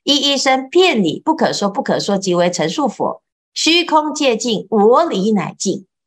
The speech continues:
是不是？在虚空当中就有佛。那我的心，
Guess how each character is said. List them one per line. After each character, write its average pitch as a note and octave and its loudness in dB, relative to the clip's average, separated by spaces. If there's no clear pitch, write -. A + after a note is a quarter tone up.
是 F#3 -2
不 F3 2
是？ C4 2
在 E4+ 2
虚 F4+ 2
空 D4+ 2
当 G#3 0
中 G3+ -2
就 G#3+ 0
有 D#3+ 0
佛。 - -6
那 C4 0
我 E3+ 0
的 E3 -4
心， A#3+ -2